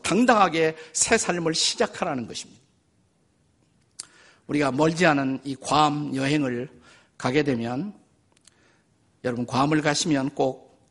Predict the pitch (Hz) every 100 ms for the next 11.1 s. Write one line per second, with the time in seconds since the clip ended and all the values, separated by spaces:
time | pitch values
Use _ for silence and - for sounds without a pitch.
0 | _ _ _ 131 127 131 127 - - _
1 | _ _ _ _ - - 175 175 175 175
2 | 170 160 - - 143 117 - 160 - 156
3 | 139 127 131 135 117 - 175 160 123 87
4 | - - - _ _ _ _ _ _ _
5 | _ 165 139 131 113 - 78 - _ _
6 | - - 113 - 123 156 180 160 151 135
7 | 131 - 123 127 - - _ _ _ _
8 | _ _ 127 131 120 131 151 139 123 120
9 | 127 123 120 123 147 107 - 123 104 113
10 | 104 - - _ _ _ _ 110 110 92